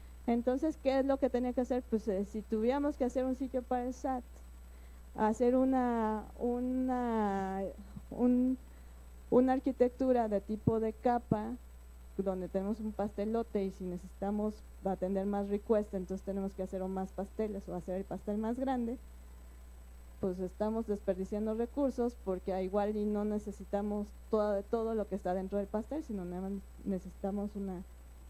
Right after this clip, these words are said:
pequeña cosa. Sí, eh,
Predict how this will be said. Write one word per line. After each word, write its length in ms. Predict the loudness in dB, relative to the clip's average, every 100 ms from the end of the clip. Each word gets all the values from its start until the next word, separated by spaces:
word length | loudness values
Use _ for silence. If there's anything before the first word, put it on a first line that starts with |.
| -2
pequeña 400 | -2 0 -4 -6
cosa. 280 | -8 -8 -8 -14 -16 -18 -18 -18 -20 -18 -18 -18 -16 -6
Sí, 120 | -2
eh, 760 | -2 -2 -6 -2 0 2 0